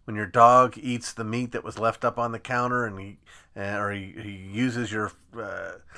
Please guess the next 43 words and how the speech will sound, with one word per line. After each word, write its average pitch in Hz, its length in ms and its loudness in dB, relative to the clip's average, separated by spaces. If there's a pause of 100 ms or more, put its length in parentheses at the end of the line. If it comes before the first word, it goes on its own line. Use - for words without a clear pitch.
(260)
kitchen 127 280 -2
floor 131 520 2
as 98 100 -8
a 101 60 -8
toilet 139 560 2
and, 95 180 -12 (720)
and 104 160 -14
you 95 140 -12
scold 139 640 4
him 120 120 0
and 104 80 -6
he 101 60 -8
puts - 240 -4
his 117 160 -8
tail 131 240 -2
between 127 340 -6
his 120 160 -6
legs 117 340 0
and 98 100 -12
he 90 40 -14
droops 120 320 -6
his - 120 -12
head. 120 160 -4
That's 123 200 -6
sort 123 120 -6
of 117 80 -6
what 113 120 -2
I, 110 140 -4 (180)
how 110 160 -6
I 107 60 -6
see 117 220 -12
Eve, 113 440 -8 (380)
just - 160 -10
so 127 400 -2
filled 123 320 -4
with, 107 240 -10 (320)
uh, 110 160 -2
shame 131 480 -2
and, 98 160 -10
and 104 140 -14
hoping 123 480 -6
to, 101 200 -2 (520)
to 107 300 -4